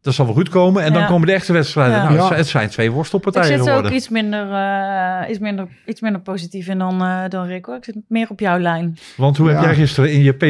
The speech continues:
Speaker 1: S V-shirt en je P S V-bril op, eh, die wedstrijd
Speaker 2: Nou ja,
Speaker 1: bekeken?
Speaker 2: dat shirt, dat heb ik eigenlijk nooit aan. Ik
Speaker 1: Eh.
Speaker 2: ha-, ik had, ik had een Lucky shirt, maar die, eh, die heeft niet gewerkt
Speaker 1: Die, die was
Speaker 2: tegen,
Speaker 1: niet meer zo, die was niet meer
Speaker 2: tegen
Speaker 1: zo lucky.
Speaker 2: Rangers. Dus ik heb nou een nieuw shirt gekocht vanwege Arsenal.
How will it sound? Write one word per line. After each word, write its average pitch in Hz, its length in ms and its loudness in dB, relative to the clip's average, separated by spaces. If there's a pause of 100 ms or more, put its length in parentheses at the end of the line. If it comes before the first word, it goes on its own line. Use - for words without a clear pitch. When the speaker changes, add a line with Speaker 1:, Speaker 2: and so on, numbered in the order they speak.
Speaker 1:
S 143 40 0
V-shirt 143 460 2
en 143 80 -2
je 151 80 0
P 254 220 4
S 247 40 0
V-bril 160 440 2
op, 185 260 0
eh, 147 60 2
die 147 80 4 (340)
wedstrijd 147 120 4
Speaker 2:
Nou 233 140 2
ja, 220 140 2
Speaker 1:
bekeken? 127 180 0
Speaker 2:
dat 247 200 0
shirt, 302 300 0
dat 269 160 -2
heb 240 180 0
ik 233 60 -4
eigenlijk 214 400 0
nooit 202 300 2
aan. 220 320 0
Ik 208 120 0
Speaker 1:
Eh. - 120 -4
Speaker 2:
ha-, - 80 -2
ik 214 100 -2
had, 233 220 0
ik - 160 -6
had 240 180 0
een 208 120 0
Lucky 226 260 -2
shirt, 185 380 -4
maar 185 140 0
die, 196 260 -2
eh, 180 100 -4
die 202 160 -2
heeft 208 200 0
niet 214 120 0
gewerkt 196 280 0
Speaker 1:
Die, 190 100 -2
die 143 140 -4
was - 60 -16
Speaker 2:
tegen, 185 220 0
Speaker 1:
niet 196 100 0
meer 131 200 2
zo, - 180 2
die 143 100 4
was 139 160 2
niet 139 80 4
meer - 120 4
Speaker 2:
tegen 135 160 0
Speaker 1:
zo 139 60 2
lucky. 269 120 2
Speaker 2:
Rangers. 254 220 0
Dus 233 160 0
ik 262 100 0
heb 262 160 0
nou 226 220 2
een 226 80 4
nieuw 269 160 2
shirt 311 340 -2
gekocht - 600 -4 (160)
vanwege 190 580 0
Arsenal. 196 420 -2